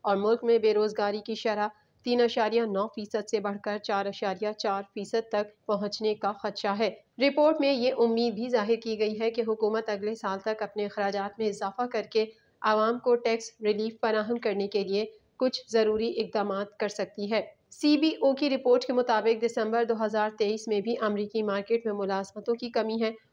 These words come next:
और माह के पहले हफ्ते में दो लाख से ज्यादा अफराद ने बेरोजगारी अलाउंस के लिए दरख्वास्तें दी हैं। इसके साथ ही मुल्क में बेरोजगारी की शरह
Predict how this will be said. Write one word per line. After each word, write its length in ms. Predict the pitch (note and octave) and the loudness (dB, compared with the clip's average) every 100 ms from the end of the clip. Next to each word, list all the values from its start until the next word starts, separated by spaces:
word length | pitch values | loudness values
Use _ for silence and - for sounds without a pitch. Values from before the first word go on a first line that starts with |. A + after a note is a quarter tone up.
| - | -2
और 140 | G#3 G#3 | 0 2
माह 240 | G#3+ A#3 | 0 0
के 80 | B3+ | -2
पहले 260 | B3 A#3 A#3 | 2 2 2
हफ्ते 300 | A#3 A3+ A3 | 0 0 0
में 180 | A3+ G#3+ | 2 2
दो 200 | G#3+ A3+ | 0 0
लाख 240 | A3 G3 F#3+ | 0 -4 -2
से 160 | G#3 | -2
ज्यादा 280 | G#3 G3 G3+ | 0 -2 -4
अफराद 360 | G3+ G#3 G#3 G#3+ | -4 -4 -4 -2
ने 80 | G3+ | -2
बेरोजगारी 640 | G3+ G3+ G3+ - G3 G3+ A3 _ _ - | 0 -2 -4 -2 0 -2 -6 _ _ 2
अलाउंस 400 | G#3 G#3 A3 - | 4 4 2 0
के 120 | G3+ | -2
लिए 140 | G3 G#3 | 0 0
दरख्वास्तें 580 | G#3 G3+ F#3+ F#3+ G#3 F#3+ | -2 -2 -6 -4 -4 -2
दी 120 | G3 | -2
हैं। 160 | G#3+ F#3 _ | -2 -4 _
इसके 300 | G#3+ G#3 A3 G#3+ | -4 -2 -2 -2
साथ 340 | G#3 G#3 G#3 | -2 -2 0
ही 120 | G#3 | 0
मुल्क 240 | G#3 G#3 G#3 | 2 0 0
में 220 | G#3 G3+ | 0 0
बेरोजगारी 640 | G3 G#3 G3+ G3+ G3+ G3 G3 | 2 2 2 -2 -4 -4 -4
की 140 | G#3 G3+ | -6 -6
शरह 340 | A3+ G#3 G3+ | -4 -2 -2